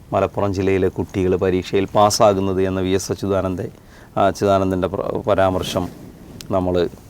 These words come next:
ഓർക്കുന്നുണ്ടാകും. അതുപോലെ തന്നെ, ആ, ഇങ്ങ-, ഇങ്ങനെ സമാനമായ കുറേ സംഗതികൾ, വയനാട് വെള്ളം ഇതുണ്ടായപ്പോൾ അത് മലപ്പുറം ജില്ലയിലേക്ക്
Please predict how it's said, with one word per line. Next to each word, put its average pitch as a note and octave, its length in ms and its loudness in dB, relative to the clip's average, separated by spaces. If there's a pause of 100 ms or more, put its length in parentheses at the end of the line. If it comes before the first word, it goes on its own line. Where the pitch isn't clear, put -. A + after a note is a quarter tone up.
(180)
ഓർക്കുന്നുണ്ടാകും. F2+ 1000 0 (600)
അതുപോലെ G2 340 4 (100)
തന്നെ, F2+ 280 0 (1000)
ആ, - 20 6 (1160)
ഇങ്ങ-, C3 180 0
ഇങ്ങനെ D#3 200 2
സമാനമായ F3+ 480 8
കുറേ D3+ 220 8
സംഗതികൾ, G2 500 4 (180)
വയനാട് G#2+ 500 4 (380)
വെള്ളം G#2 380 2 (140)
ഇതുണ്ടായപ്പോൾ G#2 800 2
അത് G#2 200 0 (540)
മലപ്പുറം G#2+ 420 2
ജില്ലയിലേക്ക് G2 640 4